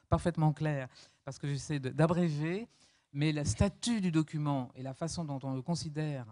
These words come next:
alors qu'au départ, il n'était pas censé correspondre à la politique documentaire que la bibliothèque s'est définie,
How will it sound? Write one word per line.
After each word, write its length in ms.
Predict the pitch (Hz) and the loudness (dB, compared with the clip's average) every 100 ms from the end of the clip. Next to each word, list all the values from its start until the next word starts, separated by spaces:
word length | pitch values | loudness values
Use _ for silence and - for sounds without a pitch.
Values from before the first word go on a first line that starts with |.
| - | -16
alors 260 | 117 123 - | -14 -14 -14
qu'au 360 | - 113 - 123 | -16 -16 -14 -8
départ, 420 | 147 147 147 131 | -8 -6 -6 -6
il 60 | 117 | -10
n'était 220 | 110 - | -14 -20
pas 160 | - 139 | -12 -10
censé 560 | 170 156 - 165 147 - | -6 -6 -6 -6 -8 -8
correspondre 500 | 180 175 151 170 139 | -8 -6 -8 -8 -6
à 60 | |
la 80 | 120 | -8
politique 360 | 123 170 156 156 | -4 -4 -4 -6
documentaire 480 | 131 135 127 143 139 | -6 -6 -8 -6 -8
que 60 | |
la 60 | 120 | -8
bibliothèque 280 | 120 127 131 | -6 -6 -8
s'est 100 | 120 | -8
définie, 420 | 110 120 156 | -8 -4 -2